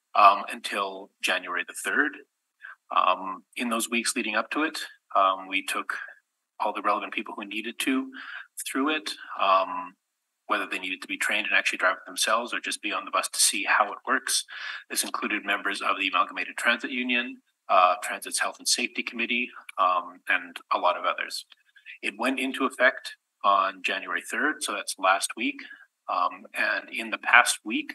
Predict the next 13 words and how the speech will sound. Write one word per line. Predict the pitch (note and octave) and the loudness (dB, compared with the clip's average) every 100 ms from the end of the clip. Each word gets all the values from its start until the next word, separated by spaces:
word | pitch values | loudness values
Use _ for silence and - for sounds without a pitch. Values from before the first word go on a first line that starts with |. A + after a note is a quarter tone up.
| - | -6
um, | G#2+ - - - | -4 -4 -10 -16
until | - - A2 | -12 -6 -4
the | G2+ - | -4 -4
end | G#2 | -4
of | G2 | -4
yesterday, | F#2 G2 - C#3 C#3+ - - _ _ _ _ - | 0 0 2 0 0 -2 -12 _ _ _ _ 6
five | A2+ A#2 | 6 6
hundred | B2 A#2 | -2 -4
and | G#2+ | -4
fifty | - C3 - G#2+ - | -6 -8 -4 -6 -6
in-service | A#2 A2+ - G#2 G#2 | -6 -2 -2 -2 -6
buses | - F2+ - F2+ F2 - | 2 4 4 0 -2 2
have | F2+ | 0